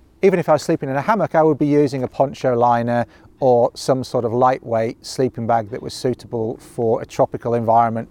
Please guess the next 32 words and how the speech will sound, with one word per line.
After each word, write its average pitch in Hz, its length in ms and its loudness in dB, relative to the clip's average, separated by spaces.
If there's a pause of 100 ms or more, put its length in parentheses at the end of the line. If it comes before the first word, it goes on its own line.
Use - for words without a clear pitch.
in 107 100 -10
a 107 60 -10
hammock, 147 360 -2
for 127 140 -6
example. 110 500 -4 (440)
Um, 135 360 0 (300)
so 165 500 2
I 175 80 2
think 202 300 -2
wool, 185 580 4 (140)
to 175 140 0
an 165 80 0
extent, 160 720 -2 (1200)
is 165 220 4
overrated 135 680 4
in 139 120 -2
the 131 80 -4
sense - 340 -2
that 113 220 -8
there 139 160 0
are 131 320 4
some 135 180 -4
real 131 280 0
zealots 131 580 0
who 123 120 -2
will 123 140 -4
tell 135 240 -2
you 123 160 -2
it's - 160 -10
wool 123 300 0
or 117 100 2
nothing. 151 420 0